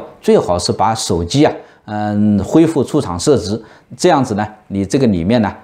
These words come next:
就没有任何敏感的信息了。把电脑呢，最好就放在家里面啊。为什么这么做呢？因为当天呢，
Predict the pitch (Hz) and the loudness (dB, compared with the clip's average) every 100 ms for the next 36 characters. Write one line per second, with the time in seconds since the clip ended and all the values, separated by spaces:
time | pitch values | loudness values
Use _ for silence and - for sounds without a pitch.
0 | _ 120 98 104 139 135 135 117 107 95 | _ 0 2 4 4 4 0 0 0 2
1 | 160 123 87 101 127 101 127 - - - | 2 0 -2 0 0 2 0 0 -6 -4
2 | 101 - 175 117 87 120 139 - _ _ | -2 2 2 2 2 0 -2 -8 _ _
3 | 143 107 82 101 135 120 107 135 147 87 | -2 0 -2 -2 2 2 2 2 0 -2
4 | 92 - - 101 - _ _ - - _ | -6 -10 -8 -8 -10 _ _ -20 -20 _
5 | - - - - - - 196 - 147 160 | -20 -20 -20 -20 -16 2 4 4 2 0
6 | 160 143 127 110 - 117 117 - 139 135 | 0 0 -2 -4 -2 0 0 0 0 2
7 | 131 139 | 0 0